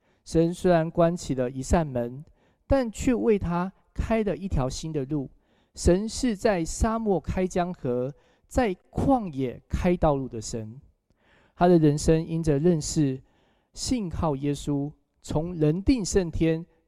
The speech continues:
到相信神掌管明天，从乐观进取到靠主喜乐，面对意外灾害，成为祝福转机。当他愿意为了持守主日的敬拜服事，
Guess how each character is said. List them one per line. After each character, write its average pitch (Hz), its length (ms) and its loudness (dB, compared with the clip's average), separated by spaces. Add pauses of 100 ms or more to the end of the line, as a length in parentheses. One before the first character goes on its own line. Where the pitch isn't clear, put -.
(120)
到 196 240 0
相 247 460 -2
信 190 260 -6
神 135 400 -4
掌 143 240 -2
管 143 180 0
明 117 200 -16
天， 139 340 -4 (480)
从 196 400 0
乐 254 200 4
观 196 280 0
进 185 240 -6
取 123 360 -10 (200)
到 156 220 4
靠 - 480 0
主 135 220 -4
喜 - 320 -8
乐， 131 200 -6 (600)
面 165 200 0
对 156 320 2 (120)
意 175 140 2
外 165 260 4
灾 151 260 0
害， 151 340 -2 (280)
成 165 300 -2
为 156 360 0
祝 254 260 0
福 131 280 -8
转 127 240 -4
机。 131 340 -10 (920)
当 175 180 2
他 170 180 0
愿 170 220 4
意 170 300 -2
为 170 180 4
了 139 260 0 (120)
持 - 200 -4
守 208 200 4
主 139 160 -6
日 160 100 -4
的 156 140 0
敬 196 200 -4
拜 170 240 0
服 143 220 -6
事， 160 340 -2